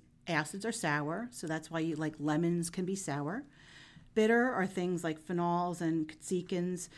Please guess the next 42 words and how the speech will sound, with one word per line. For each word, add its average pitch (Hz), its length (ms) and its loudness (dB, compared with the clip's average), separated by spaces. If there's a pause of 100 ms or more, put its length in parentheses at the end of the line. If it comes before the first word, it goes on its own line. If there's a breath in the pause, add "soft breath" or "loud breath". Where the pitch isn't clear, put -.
(260 loud breath)
So 190 140 0
if 175 100 0
you 208 100 0
have 214 500 6
a, 165 320 -2
a 165 60 0
wine 196 640 4
that's 170 360 0
a, 165 260 -2
a 170 100 -2
little 185 200 2
bit 160 260 -4
bitter, 208 260 2
it's 180 260 0
those 170 380 0
catechins 196 680 -2
and 170 100 -2
those 160 180 -2
phenols 185 520 0
that 175 100 -2
are 180 80 -2
doing 185 300 2
it. 240 100 -2 (400 loud breath)
Umami, 226 580 12
those 247 440 8
are 240 180 6
your 247 240 6
amino 240 360 8
acids. 226 580 2
Those 190 260 2
are 196 80 2
the 196 140 2
nucleotides, 180 920 2
caffeine, 190 680 2
things 202 220 -2
like 190 180 -2
that, 175 260 0
that 160 120 -6
give 180 180 0
you 185 80 0
your 170 280 -2
savory. 151 640 -4